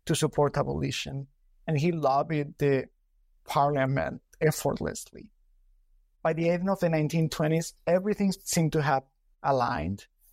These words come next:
There was a more liberal government, and there was Wilhelm Kahl,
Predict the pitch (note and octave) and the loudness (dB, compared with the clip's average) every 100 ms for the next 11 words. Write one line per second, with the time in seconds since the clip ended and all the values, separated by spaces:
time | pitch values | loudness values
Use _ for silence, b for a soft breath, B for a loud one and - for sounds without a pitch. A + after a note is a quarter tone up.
0 | - D3+ C#3+ C#3+ C#3 C3+ C#3 C#3 E2 - | -2 2 2 0 -4 0 2 2 0 0
1 | F3+ G3 F#3 F3 E3+ E3 E3 E3 - - | 0 0 0 0 0 0 0 -4 -12 -14
2 | C#3 C3+ B2+ - C#3+ C#3+ - - _ _ | -10 -10 -6 0 2 2 0 -14 _ _
3 | _ - D#3 G3 - G3 F#3+ - D3+ D3 | _ -8 0 0 2 -2 -2 -2 2 2
4 | F3+ | 2